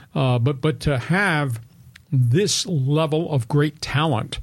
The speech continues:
and then to have it underachieve with the con-, kind of consistency of underachievement it's had just absolutely drives me crazy. I mean, how, how do you have a sub five hundred record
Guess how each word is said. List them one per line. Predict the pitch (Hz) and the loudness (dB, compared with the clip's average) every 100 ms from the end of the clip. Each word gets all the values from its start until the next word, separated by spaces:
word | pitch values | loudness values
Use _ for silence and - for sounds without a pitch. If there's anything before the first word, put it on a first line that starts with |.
| - - - - _ _ - | -16 -20 -20 -20 _ _ -6
and | 165 135 | 0 2
then | 143 | 2
to | 131 110 | 0 -2
have | - 151 | -2 0
it | 165 - | -2 -2
underachieve | 147 160 175 156 - 180 170 120 110 | 0 0 0 0 -2 0 2 0 0
with | 131 | 0
the | 135 | 0
con-, | - - 160 | -2 0 0
kind | 139 - 196 | 0 -2 -2
of | 160 | 0
consistency | 139 123 - 220 - 220 127 - | 2 2 0 -2 -2 0 0 0
of | 135 | 0
underachievement | 127 127 123 117 - 135 127 120 | 0 2 0 0 -2 0 2 2
it's | 120 | 0
had | - 226 151 113 113 - - - - - | 0 0 0 -2 -6 -16 -20 -20 -20 -6
just | 196 - | -4 -2
absolutely | 196 170 196 165 | -2 -2 -2 -2
drives | 165 160 135 | 0 0 0
me | 175 | -4
crazy. | - 180 196 - - - - - - _ | -2 0 0 -4 -10 -18 -20 -20 -20 _
I | |
mean, | 147 135 | 2 2
how, | 117 - 190 220 214 | 0 -2 0 2 0
how | - - 143 185 240 | -4 -8 -2 0 2
do | 196 165 | 0 0
you | 190 151 156 | 2 2 4
have | 127 160 156 | 4 2 0
a | 131 | 0
sub | - - 165 165 | 0 0 0 -2
five | - 175 156 | -2 0 2
hundred | 143 156 127 | 2 2 2
record | 139 151 127 123 - | 0 0 -2 -6 -6